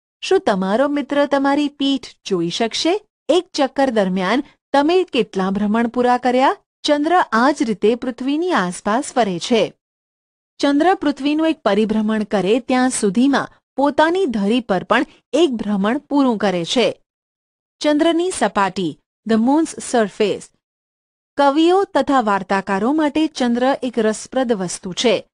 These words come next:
પણ જ્યારે અવકાશયાત્રીઓ ચંદ્ર પર ઉતર્યા ત્યારે તેમણે જાણ્યું કે ચંદ્રની ધરતી તો ધૂળથી ભરેલી અને ઉજ્જડ છે. ત્યાં જુદા જુદા કદના ખાડાઓ છે.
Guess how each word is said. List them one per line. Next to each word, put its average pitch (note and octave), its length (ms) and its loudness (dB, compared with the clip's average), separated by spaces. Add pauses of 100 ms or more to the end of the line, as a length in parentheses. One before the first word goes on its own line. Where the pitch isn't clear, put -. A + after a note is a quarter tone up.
(300)
પણ F#3+ 180 -2
જ્યારે A3+ 460 0 (260)
અવકાશયાત્રીઓ C#4+ 960 0
ચંદ્ર G3 420 -2
પર G#3+ 240 -4
ઉતર્યા F#3+ 480 -4 (280)
ત્યારે C#4+ 320 2
તેમણે D4+ 380 0
જાણ્યું G#3 520 -2 (240)
કે A#3 120 0
ચંદ્રની C4+ 560 0
ધરતી G#3 440 -4
તો C4+ 300 0 (240)
ધૂળથી A#3+ 640 -2
ભરેલી F#3+ 600 -4 (200)
અને C4+ 220 0
ઉજ્જડ G3 480 -2
છે. G#3 400 -2 (180)
ત્યાં B3 260 2
જુદા A3 320 0
જુદા C4+ 320 0
કદના A3 560 -2
ખાડાઓ A3 640 -2
છે. G3+ 380 -2